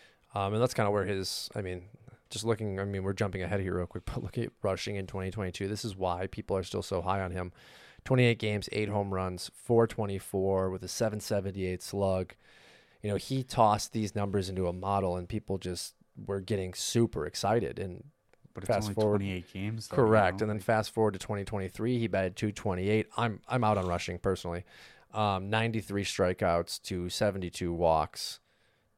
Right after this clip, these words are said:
Speaker 1: And I shouldn't say I'm out on him. He's
Speaker 2: Yeah, it's,
Speaker 1: falling.
Speaker 2: it's still too, it's still too early. Eighty-nine games, like, technically over the last two years, he doesn't even have a full season under his belt. That's,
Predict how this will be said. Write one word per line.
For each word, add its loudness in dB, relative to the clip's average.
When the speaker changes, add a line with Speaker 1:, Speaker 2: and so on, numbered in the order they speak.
Speaker 1:
And 2
I 0
shouldn't 0
say 0
I'm -4
out 0
on -2
him. -10
He's -2
Speaker 2:
Yeah, 2
it's, 6
Speaker 1:
falling. -2
Speaker 2:
it's -4
still 0
too, -2
it's -8
still -4
too -4
early. -6
Eighty-nine 2
games, 0
like, -8
technically 0
over 4
the 4
last 2
two 0
years, 0
he -6
doesn't 2
even 0
have -2
a -2
full -2
season -2
under -2
his -10
belt. -10
That's, -8